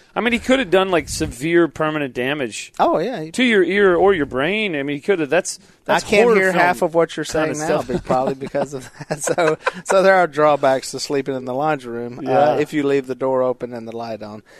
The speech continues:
Speaker 2: So I wanna get into what, about last night. So, <laughs> uh, so Hank, uh, gives a great speech. Now, super interesting. Uh, Hank shows up in a white suit. Now, I've worn a white suit or two in, uh, my day,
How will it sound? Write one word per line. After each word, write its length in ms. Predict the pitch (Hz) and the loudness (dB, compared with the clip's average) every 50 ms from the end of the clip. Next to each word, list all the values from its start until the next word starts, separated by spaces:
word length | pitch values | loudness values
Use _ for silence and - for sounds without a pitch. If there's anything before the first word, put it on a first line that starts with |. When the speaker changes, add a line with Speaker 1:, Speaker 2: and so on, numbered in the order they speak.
| - - - - - | -20 -20 -20 -14 -4
Speaker 2:
So 340 | - - 185 175 175 170 - 151 | 2 4 6 6 6 6 4 4
I 80 | 175 | 6
wanna 240 | 190 208 214 208 190 | 6 6 4 2 2
get 160 | 170 180 180 | 2 2 2
into 340 | 180 175 175 170 170 151 139 | 2 2 0 0 0 0 0
what, 280 | 120 101 143 147 - - _ 135 139 131 127 127 - - | 0 -2 -6 -6 -6 -8 _ -14 -10 -8 -6 -6 -4 -4
about 420 | 127 131 127 135 135 147 143 123 | -4 0 2 4 4 4 2 2
last 380 | 131 135 135 131 131 120 - - | 0 0 2 2 0 -2 -4 -8
night. 400 | 127 131 131 123 110 - - - | -8 -6 -4 -4 -4 -6 -8 -8
So, 220 | - 139 127 127 | -4 -2 -2 -2
<laughs> 160 | 123 - - - | -2 -2 -4 -4
uh, 180 | 160 143 143 | -4 -4 -6
so 260 | 127 - - 135 123 | -6 -4 -4 -4 -4
Hank, 340 | 117 156 156 156 156 135 - _ - | -4 -4 -6 -6 -8 -8 -12 _ -4
uh, 140 | 127 127 123 | -2 -2 -2
gives 300 | 120 123 135 127 123 123 | -2 -4 -6 -6 -6 -8
a 60 | 113 | -10
great 380 | 104 113 120 139 143 139 123 - | -8 -2 0 0 0 0 -2 -6
speech. 360 | - - 131 127 123 117 - | -8 -6 -6 -6 -6 -6 -8
Now, 200 | 135 127 123 120 - - - _ _ _ _ | -6 -6 -6 -6 -8 -12 -20 _ _ _ _
super 420 | - - - 185 196 180 - 175 | -6 2 4 4 4 4 2 0
interesting. 520 | 151 156 165 156 - - 147 139 135 135 135 | 0 0 -2 -4 -4 -4 -4 -4 -4 -4 -4
Uh, 300 | 127 123 123 120 113 - | -2 0 0 0 -2 -4
Hank 320 | - 127 151 156 156 143 - | -6 -6 -4 -4 -4 -6 -8
shows 300 | - - 139 139 131 135 | -6 -4 -4 -4 -2 -2
up 260 | 139 135 135 - - | -2 -2 -2 -2 -4
in 100 | 131 120 | -8 -6
a 140 | 110 107 107 | -6 -6 -6
white 540 | 107 104 110 120 127 147 165 180 - _ - | -6 -4 -2 -2 0 0 -2 -4 -6 _ -6
suit. 480 | - - - - 175 151 117 101 - 117 | -6 -4 -4 -4 -4 -4 -4 -6 -8 -8
Now, 360 | 127 123 117 113 117 107 - _ _ _ _ | -6 -4 -4 -4 -4 -6 -8 _ _ _ _
I've 240 | 120 117 120 123 143 | -8 -6 -6 -4 -4
worn 240 | 156 160 160 160 | -6 -6 -6 -6
a 60 | 147 139 | -6 -4
white 300 | 135 135 131 127 - - | -4 -4 -4 -4 -6 -8
suit 240 | - 143 139 127 | -8 -6 -6 -6
or 80 | 131 120 | -8 -10
two 420 | - - 135 131 135 151 165 - - - | -8 -6 -6 -4 -4 -4 -6 -8 -8 -8
in, 240 | 127 127 123 117 113 | -8 -8 -8 -10 -10
uh, 180 | 113 113 113 | -10 -10 -10
my 220 | 110 120 123 120 117 | -8 -6 -4 -4 -4
day, 300 | 117 117 117 131 160 | -4 -4 -4 -4 -4